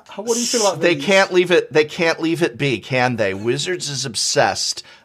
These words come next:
Speaker 2: with, uh, there's an old article by Mark Rosewater about everything that he feels. I'll see if I can find it and link it in the comments. I'm sure someone will post it if I don't, and then I'll copy paste it. But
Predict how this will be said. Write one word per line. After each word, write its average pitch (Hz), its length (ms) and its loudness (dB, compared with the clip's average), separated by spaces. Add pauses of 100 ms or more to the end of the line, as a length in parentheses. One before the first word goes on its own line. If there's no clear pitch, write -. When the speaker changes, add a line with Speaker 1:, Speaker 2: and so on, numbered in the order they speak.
(220)
Speaker 2:
with, 120 640 -2 (260)
uh, 110 100 4
there's 117 260 0
an 127 60 0
old 143 180 2
article 123 340 2
by 110 120 0
Mark 107 280 -2
Rosewater 101 760 -2 (200)
about 104 360 0
everything 123 600 0
that 98 160 -2
he 113 180 -6
feels. 110 340 0
I'll 104 100 4
see - 160 0
if 117 100 -4
I 98 80 4
can 101 120 -4
find 98 300 -4
it 92 80 -8
and 101 140 -4
link 104 180 -6
it 101 80 -2
in 98 80 -4
the 92 80 -8
comments. 107 540 0
I'm 98 80 -4
sure - 180 -6
someone 101 260 -4
will 90 80 -6
post 107 340 -4
it 92 100 -12
if - 120 -8
I 90 60 0
don't, 101 320 -2
and 95 120 -8
then 90 100 -4
I'll 95 200 -4 (180)
copy 101 260 -2
paste 113 340 0
it. 107 140 -4
But 113 180 2